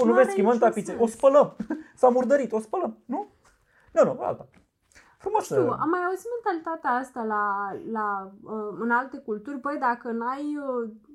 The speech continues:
Speaker 2: reușit în viață, e vina ta. Nu e vina societății, nu sunt eu dator să te ajut, e vina ta că n-ai reușit.”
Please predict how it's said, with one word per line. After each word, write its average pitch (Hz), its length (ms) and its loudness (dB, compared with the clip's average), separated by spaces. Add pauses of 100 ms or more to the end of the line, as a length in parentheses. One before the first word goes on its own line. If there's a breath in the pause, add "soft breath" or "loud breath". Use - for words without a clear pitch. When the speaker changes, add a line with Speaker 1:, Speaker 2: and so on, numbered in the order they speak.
(120)
Speaker 2:
reușit 247 500 -4
în 247 120 -4
viață, 262 420 -8
e 262 80 -8
vina 247 280 -8
ta. - 240 -18 (240)
Nu 247 160 -8
e 262 60 -4
vina 240 240 -6
societății, 285 840 -8 (180)
nu 277 120 -14
sunt 254 240 -12
eu 262 80 -8
dator 226 340 -10
să 220 100 -16
te - 60 -16
ajut, 233 260 -12
e 269 100 -10
vina 247 260 -6
ta 226 220 -4
că 247 60 -8
n-ai 220 160 -6
reușit.” 214 480 -12